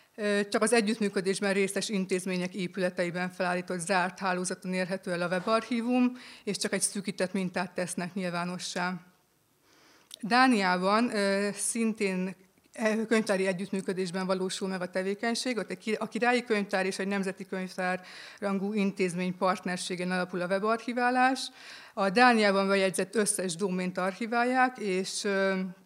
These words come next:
azokat a doméneket is, amelyek dán közönséget céloznak meg.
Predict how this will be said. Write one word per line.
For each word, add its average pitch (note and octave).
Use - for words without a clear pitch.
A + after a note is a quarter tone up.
azokat A3
a F#3+
doméneket G#3
is, C4
amelyek F#3
dán F#3
közönséget F3+
céloznak F3
meg. A3